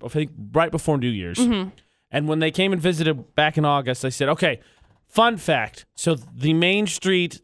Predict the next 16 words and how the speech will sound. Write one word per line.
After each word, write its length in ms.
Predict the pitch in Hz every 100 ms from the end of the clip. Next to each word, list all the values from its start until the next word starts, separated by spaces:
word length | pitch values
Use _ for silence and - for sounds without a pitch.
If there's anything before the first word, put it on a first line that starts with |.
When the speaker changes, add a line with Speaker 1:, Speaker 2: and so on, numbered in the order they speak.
| -
Speaker 1:
that 240 | 143 147
you're 220 | 139 156
gonna 180 | 139 160
come 220 | 151 160
into 680 | 160 156 147 - - 151 143
on 220 | 135 139 135
Logan 340 | 139 123 127
is 180 | 127 117
Main 240 | 143 139
Street. 320 | 120 - 104
It's 140 | 110 -
the 80 | 131
road 160 | 143
everybody 360 | 139 135 135 135
drives 380 | 117 120 104 113
on. 240 | 92 90